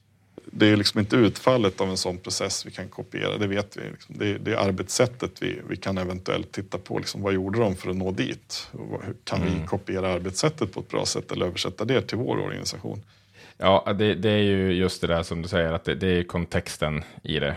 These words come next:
Speaker 2: Var, var befinner de sig? Så att det, det är allt, allt är relativt en själv, återigen. Att den här visionen kanske skapar väldigt mycket värde för dem, är en väldigt bra grund för att, eh, skapa rörelse, fatta strategiska beslut, så att säga. Utan man måste hela tiden komma tillbaka till,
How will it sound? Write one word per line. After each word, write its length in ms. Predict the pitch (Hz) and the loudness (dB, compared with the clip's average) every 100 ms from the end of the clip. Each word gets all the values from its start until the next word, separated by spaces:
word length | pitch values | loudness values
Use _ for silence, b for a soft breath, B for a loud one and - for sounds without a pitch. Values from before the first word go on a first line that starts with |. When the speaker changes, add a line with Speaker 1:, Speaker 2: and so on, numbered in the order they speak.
| - | -4
Speaker 2:
Var, 240 | 90 85 | 0 0
var 320 | - 92 87 85 | 0 0 0 -2
befinner 460 | 69 87 90 82 80 | -4 -4 -2 -4 -2
de 220 | 78 80 | -4 -2
sig? 180 | - 78 | -4 -4
Så 100 | 95 | -2
att 60 | |
det, 100 | 98 | 0
det 140 | 87 98 | 4 6
är 80 | 95 | 6
allt, 180 | 92 - | 4 0
allt 300 | - 113 101 | 2 2 4
är 140 | 95 92 | 2 2
relativt 640 | 87 85 - 82 - - 90 90 | 2 0 0 -4 -4 -12 -12 -8
en 180 | - 85 | -4 -4
själv, 440 | 85 95 76 67 82 - | 0 2 2 -2 -12 -6
återigen. 540 | 90 - 80 - 69 - | -4 -4 -2 -2 -2 -4
Att 140 | - | -2
den 120 | 90 | 0
här 220 | 98 92 - | 2 2 -2
visionen 500 | 98 92 92 85 80 | -6 -4 -2 -2 -2
kanske 240 | 80 87 | -6 -8
skapar 300 | - 80 - | -4 -6 -4
väldigt 260 | 85 78 87 | -6 -6 -4
mycket 240 | 80 78 | -6 -2
värde 260 | 85 82 85 | 0 0 0
för 120 | - | -2
dem, 380 | 104 120 127 - | 4 4 4 0
är 80 | 87 | -2
en 120 | 90 | 2
väldigt 300 | 90 85 82 | 2 0 0
bra 140 | 85 | 0
grund 360 | 85 85 85 82 | 0 -2 -2 -4
för 100 | - | -4
att, 220 | 78 - | -6 -6
eh, 440 | - - - - 67 | -10 -8 -8 -10 -10
skapa 360 | - 85 - | -2 -2 0
rörelse, 420 | 82 78 76 - | -2 -4 -6 -8
fatta 240 | 80 76 - | -8 -8 -10
strategiska 580 | - - 80 76 - 71 | -14 -6 -4 -4 -6 -10
beslut, 400 | - 78 76 - | -8 -6 -6 -6
så 80 | |
att 80 | 76 | -6
säga. 260 | - 76 76 | 0 0 -2
Utan 320 | 90 87 87 85 B B B | -6 -4 -2 -2 B B B
man 100 | 104 | 0
måste 240 | 95 - | 0 0
hela 160 | 98 85 | 0 0
tiden 220 | 87 85 | -2 -6
komma 220 | - 82 | -4 -6
tillbaka 400 | 78 80 78 - | -4 -4 -4 -6
till, 280 | - 73 76 | -8 -6 -6